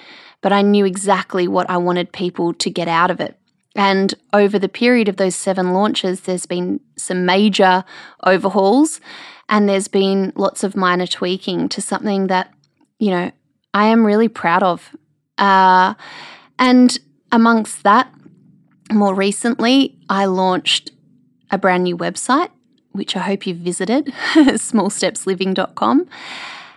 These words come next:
And I launched this podcast. And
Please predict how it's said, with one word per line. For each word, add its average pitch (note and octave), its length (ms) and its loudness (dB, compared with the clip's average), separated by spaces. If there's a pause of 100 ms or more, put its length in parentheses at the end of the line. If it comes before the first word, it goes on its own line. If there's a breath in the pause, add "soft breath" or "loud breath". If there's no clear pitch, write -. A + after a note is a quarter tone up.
(140)
And C4 120 4
I C4+ 60 6
launched C4+ 440 4
this - 200 -6
podcast. - 1000 -6 (1120 soft breath)
And B3+ 640 4